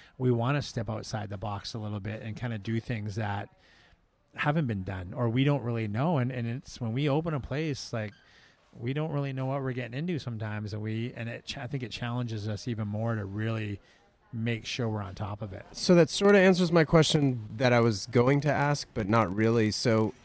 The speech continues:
Speaker 2: w-, why do you think you guys are so successful at presenting different types of environments like you have?
Speaker 1: I think a lot of it, we've built up a lot of trust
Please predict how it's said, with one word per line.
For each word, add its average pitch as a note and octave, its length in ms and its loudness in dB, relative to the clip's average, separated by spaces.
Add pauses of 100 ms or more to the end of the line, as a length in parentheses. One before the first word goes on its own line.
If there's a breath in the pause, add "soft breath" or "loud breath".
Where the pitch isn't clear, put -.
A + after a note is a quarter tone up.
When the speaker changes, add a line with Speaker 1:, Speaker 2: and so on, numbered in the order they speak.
(120)
Speaker 2:
w-, A#2+ 180 -8 (200)
why C#3+ 240 4
do A3+ 40 2
you A3 120 2
think - 260 -2
you D3+ 80 4
guys B2+ 280 4
are G#2+ 200 2
so A2 220 0
successful G2+ 760 -2
at F#2+ 180 0
presenting F#2+ 600 0
different F2 520 -4
types - 380 -6
of F2+ 140 -6
environments E2+ 600 -4
like F2 220 -10
you F2+ 120 -2
have? E2+ 300 -4 (840 soft breath)
Speaker 1:
I D#3 80 -4
think A3 420 2
a D#3+ 100 2
lot C#3+ 300 4
of D#3 80 6
it, D#3 220 4
we've C3+ 180 -2
built C#3+ 220 0
up C3+ 160 -2
a - 20 2
lot A2+ 240 -2
of G#2 80 -10
trust - 560 -8